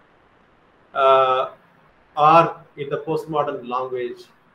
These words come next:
uh, they were talking all this is a meta-narrative. Okay. So in the postmodernist, what they are saying, these identities are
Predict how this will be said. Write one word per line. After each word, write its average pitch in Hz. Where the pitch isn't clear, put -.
uh, 101
they 127
were 120
talking 127
all 123
this 120
is 117
a -
meta-narrative. 104
Okay. -
So 170
in 208
the -
postmodernist, 233
what 165
they 180
are 160
saying, 156
these 180
identities 196
are 156